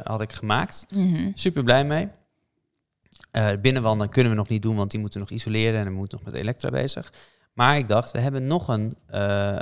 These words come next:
Speaker 1: kozijn.
Speaker 2: Ja, laten we die er nu even
Speaker 1: Ja,
Speaker 2: in doen, want we
Speaker 1: want
Speaker 2: weten
Speaker 1: ik
Speaker 2: nu hoe het niet moet.
Speaker 1: We weten hoe het niet moet. We weten wat we verkeerd hebben gedaan en we weten hoe we dat kunnen verbeteren.
Speaker 2: Ja.
Speaker 1: En ik zat in een winning mood, want het ging de hele dag al goed.
Speaker 2: Ja, let's do this.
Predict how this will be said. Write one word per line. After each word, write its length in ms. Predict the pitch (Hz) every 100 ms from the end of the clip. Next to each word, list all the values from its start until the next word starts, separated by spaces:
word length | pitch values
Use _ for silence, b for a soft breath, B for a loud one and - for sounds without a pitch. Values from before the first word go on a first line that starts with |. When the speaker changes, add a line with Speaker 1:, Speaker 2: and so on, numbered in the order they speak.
| - -
Speaker 1:
kozijn. 460 | 127 175 151 98 - - _
Speaker 2:
Ja, 200 | 208 170 -
laten 220 | - 190 175
we 60 |
die 120 | 170
er 80 | 180
nu 160 | 226 240
even 160 | 240
Speaker 1:
Ja, 80 | 262
Speaker 2:
in 60 | 233
doen, 160 | 160
want 120 | 170 175
we 60 |
Speaker 1:
want 100 | 202
Speaker 2:
weten 100 | 208 220
Speaker 1:
ik 60 |
Speaker 2:
nu 40 | 262
hoe 120 | 254
het 100 | 196
niet 200 | 208 -
moet. 280 | 160 160 -
Speaker 1:
We 160 | 120
weten 260 | 131 147 143
hoe 80 | 113
het 100 | 120
niet 160 | 165
moet. 380 | 135 170 208 -
We 120 | 107 110
weten 260 | 120 139 123
wat 120 | 113
we 140 | 107
verkeerd 440 | - 123 - 156 151
hebben 180 | 120
gedaan 340 | - 110 104 101
en 120 | 110
we 80 | 110
weten 300 | 123 135 113
hoe 140 | 117
we 60 | 113
dat 200 | 104 -
kunnen 200 | 110 101
verbeteren. 600 | 117 110 165 175 170 - b
Speaker 2:
Ja. 240 | 202 156 -
Speaker 1:
En 180 | 208 156
ik 120 | -
zat 220 | 110 110
in 120 | 110
een 120 | 113
winning 300 | 120 151 120
mood, 260 | 151 139 110
want 160 | 117 120
het 80 |
ging 160 | - 156
de 40 | 127
hele 220 | 160 135
dag 180 | 110 117
al 80 |
goed. 320 | 113 170 127 - -
Speaker 2:
Ja, 240 | - 175 -
let's 300 | 208 254 277
do 160 | 302 320
this. 340 | 185 139 -